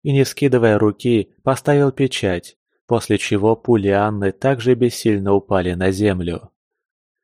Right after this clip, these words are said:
Женя попыталась применить какую-то технику — но только охнула и тихо сказала:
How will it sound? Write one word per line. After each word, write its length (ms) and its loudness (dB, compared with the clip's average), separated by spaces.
Женя 380 0
попыталась 680 -4
применить 480 -4
какую-то 500 -2
технику — 720 -2
но 160 0
только 380 2
охнула 560 0
и 140 0
тихо 320 -2
сказала: 760 -2